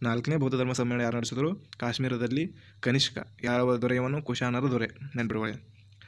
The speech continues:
ನೆಕ್ಸ್ಟ್ ಬರೋದು ಇವನ ಆಳ್ವಿಕೆ ಅಧಿಕಾರದ ನೆನಪಿಗೋಸ್ಕರ ಏನ್ ಮಾಡ್ತಾನೆ? ಶಕ, ಶಕವನ್ನ ಇದು ಮಾಡ್ತಾನೆ. ಇಂದಿನ ನಮ್ಮ ಭಾರತ ಸರ್ಕಾರದ ಅಧಿಕೃತ ಕ್ಯಾಲೆಂಡರ್‌ದ ವರ್ಷ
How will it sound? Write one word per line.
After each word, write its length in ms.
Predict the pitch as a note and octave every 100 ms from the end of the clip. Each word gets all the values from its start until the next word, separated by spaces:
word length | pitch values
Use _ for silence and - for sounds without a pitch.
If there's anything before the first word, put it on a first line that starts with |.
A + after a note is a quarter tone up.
| - - - C#3
ನೆಕ್ಸ್ಟ್ 200 | C#3 C#3
ಬರೋದು 280 | C3+ D3 -
ಇವನ 420 | C3+ C#3 C3+ B2
ಆಳ್ವಿಕೆ 400 | A#2+ C3+ C3+ C3+
ಅಧಿಕಾರದ 420 | A#2 A#2+ C3 C3
ನೆನಪಿಗೋಸ್ಕರ 540 | B2+ B2+ B2+ B2 B2+
ಏನ್ 80 | B2
ಮಾಡ್ತಾನೆ? 300 | B2 B2 C#3+
ಶಕ, 460 | C#3+ A#2+ B2 - - - - -
ಶಕವನ್ನ 460 | - A#2 C3+ B2+ B2 D#3 - -
ಇದು 60 | A#2+
ಮಾಡ್ತಾನೆ. 420 | A#2 A2 G#2+ B2
ಇಂದಿನ 320 | A#2+ A#2+ B2+ C#3+ D#3 - B2
ನಮ್ಮ 180 | A#2+ A#2
ಭಾರತ 220 | A#2 A#2+
ಸರ್ಕಾರದ 320 | A#2 A#2+ B2
ಅಧಿಕೃತ 300 | A#2 B2 A#2+
ಕ್ಯಾಲೆಂಡರ್‌ದ 460 | C3 A#2 A#2 A#2 C3+
ವರ್ಷ 260 | A2+ G#2+